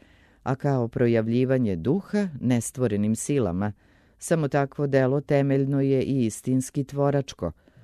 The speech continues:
Tvoreći ga, umetnik dela po nužnosti duha i u skladoporavnanju sa nestvorenim silama, bez ikakvog znanja o delu, zapravo uklanjajući sebe i svoje znanje, a kako bi delo moglo da se samo organizuje.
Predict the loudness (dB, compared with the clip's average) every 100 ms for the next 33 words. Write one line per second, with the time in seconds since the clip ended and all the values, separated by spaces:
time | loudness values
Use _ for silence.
0 | _ _ -2 0 0 -2 -2 0 2 0
1 | 0 0 0 0 0 -2 -4 -2 0 0
2 | 0 -2 -2 -4 -6 -2 -2 -2 -4 -4
3 | -10 _ _ 0 2 2 0 -2 -8 -10
4 | -4 -2 0 -2 0 0 2 0 0 0
5 | 0 0 -2 -2 -2 0 0 0 -4 -2
6 | 0 2 0 -2 -4 -2 0 0 0 -2
7 | -6 _ _ _ -2 0 0 0 -2 -2
8 | -2 0 0 2 0 -2 -2 -2 -2 -2
9 | -6 -10 _ _ _ -4 -2 -2 -2 0
10 | 0 0 -4 0 0 2 0 0 -2 -6
11 | -2 -2 -2 -2 -4 -4 -2 -2 -2 -4
12 | -2 0 0 0 -2 _ _ _ -4 -4
13 | -2 -2 0 2 2 2 0 -2 0 0
14 | 0 -2 -2 -4 -6 -4 -4 -4 -4 -2
15 | 0 0 -2 -4 -4